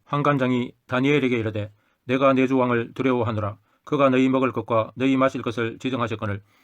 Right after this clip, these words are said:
너희의 얼굴이 초췌하여 같은 또래의 소년들만 못한 것을 그가 보게 할 것이 무엇이냐? 그렇게 되면 너희 때문에 내 머리가 왕 앞에서 이토록 되리라." 하니라. 한간장이 다니엘과 하냐냐와 미사엘과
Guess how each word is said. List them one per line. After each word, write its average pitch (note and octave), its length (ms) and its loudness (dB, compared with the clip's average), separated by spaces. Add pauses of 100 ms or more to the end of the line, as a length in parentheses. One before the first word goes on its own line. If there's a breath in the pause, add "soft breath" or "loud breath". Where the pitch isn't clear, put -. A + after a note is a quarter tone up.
(100)
너희의 C3+ 380 2
얼굴이 B2 320 0
초췌하여 G#2+ 520 -4
같은 C3 300 -4
또래의 A#2+ 260 -2
소년들만 A#2 640 -4
못한 A2 240 -6
것을 G2+ 260 -8 (300 soft breath)
그가 C3+ 260 0
보게 B2 220 0
할 A2+ 140 -2
것이 A2+ 240 -6
무엇이냐? G2+ 400 -6 (380)
그렇게 C#3+ 260 0
되면 B2 340 0
너희 B2+ 160 0
때문에 A#2+ 420 0
내 A#2+ 140 0
머리가 B2+ 320 2
왕 A#2 160 0
앞에서 A#2 400 -2
이토록 B2+ 260 -4
되리라." A2 460 -4
하니라. G2 320 -8 (480 soft breath)
한간장이 C3 580 0
다니엘과 A#2+ 520 0
하냐냐와 A2 600 -2
미사엘과 A2 600 -2